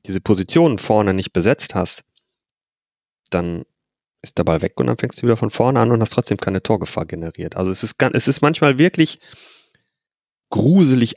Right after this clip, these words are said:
anzuschauen gewesen. <laughs> Muss man ganz, es hat wirklich wehgetan, wie, wie unkreativ, wie ideenlos das, das, das wirkte. Ich, ich kann das gar nicht so wie Tobi Escher vielleicht mit,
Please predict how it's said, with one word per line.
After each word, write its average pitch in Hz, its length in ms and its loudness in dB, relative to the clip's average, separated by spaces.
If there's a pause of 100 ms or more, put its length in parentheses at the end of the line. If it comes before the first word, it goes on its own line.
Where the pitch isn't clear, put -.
anzuschauen 107 1300 0
gewesen. 87 640 0
<laughs> - 60 -20
Muss - 300 -12
man - 180 -6
ganz, - 260 0
es - 260 -6
hat - 120 -2 (100)
wirklich 117 500 -2
wehgetan, 104 840 2
wie, 127 400 2
wie 110 180 0
unkreativ, 110 1040 0 (340)
wie - 120 -8
ideenlos 104 1040 2 (800)
das, - 500 -2
das, - 300 -2
das - 280 -2
wirkte. 95 320 2
Ich, - 160 -4 (300)
ich - 120 -18 (400)
kann 127 180 2
das 135 160 2
gar 127 160 2
nicht 135 140 2
so 120 140 0
wie 110 60 -2
Tobi 117 260 2
Escher - 260 2
vielleicht 120 480 2
mit, 113 240 0